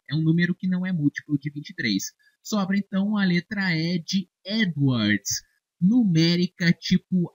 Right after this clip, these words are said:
aneuploidia, letra E de Edwards. Então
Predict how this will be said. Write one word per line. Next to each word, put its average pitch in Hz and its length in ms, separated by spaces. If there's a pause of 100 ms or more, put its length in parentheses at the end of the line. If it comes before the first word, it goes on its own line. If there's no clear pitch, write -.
aneuploidia, 165 1700
letra 151 400
E 156 180
de 147 240
Edwards. 127 520
Então 240 380